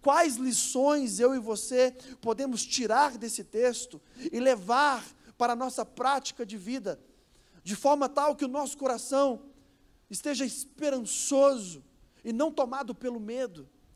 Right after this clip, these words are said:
não tomado pelas dúvidas, não tomado pelas inquietações que nos rondam,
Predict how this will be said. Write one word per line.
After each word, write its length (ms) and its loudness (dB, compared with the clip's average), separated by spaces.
não 240 0
tomado 420 0
pelas 380 -6
dúvidas, 680 -12
não 200 2
tomado 380 -2
pelas 360 -4
inquietações 840 -8
que 140 -8
nos 180 -6
rondam, 480 -4